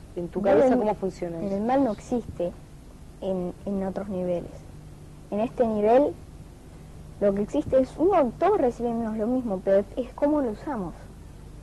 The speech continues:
Speaker 1: Todos tenemos las mismas posibilidades. Y sin embargo, ¿qué explicación habría para que algunas personas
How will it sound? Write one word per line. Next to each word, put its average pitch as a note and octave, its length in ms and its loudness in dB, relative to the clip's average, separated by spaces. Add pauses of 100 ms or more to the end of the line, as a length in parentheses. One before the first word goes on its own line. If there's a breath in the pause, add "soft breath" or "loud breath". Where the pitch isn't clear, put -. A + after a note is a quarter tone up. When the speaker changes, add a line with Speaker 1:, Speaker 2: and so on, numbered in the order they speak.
(560)
Speaker 1:
Todos C#4 240 6
tenemos A3+ 300 0
las G3 140 -4
mismas G#3+ 320 -4 (320)
posibilidades. E3+ 760 0 (960 loud breath)
Y F3 60 -4
sin G3 180 2
embargo, A3 360 4
¿qué B3 100 -6
explicación A#3 440 -2
habría F3+ 340 6
para D#3+ 240 -2
que D#3 140 -2
algunas F3+ 300 0
personas F3+ 540 -2